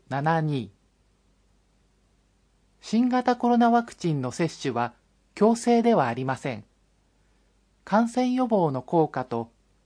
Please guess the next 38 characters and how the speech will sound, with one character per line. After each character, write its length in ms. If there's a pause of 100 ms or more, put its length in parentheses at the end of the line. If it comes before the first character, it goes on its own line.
副 300
反 320
応 200
な 120
ど 140
の 160
リ 100
ス 160
ク 160
を 120
ご 140
理 120
解 240
の 200
上、 240 (520)
接 140 (160)
種 80
を 220 (100)
ご 120
判 260
断 200
く 120
だ 100
さ 160
い。 100 (1120)
な 160
お、 160 (400)
十 220
二 160
歳 240
か 140
ら 280
十 220
五 120
歳 260
の 100
方 260
は 180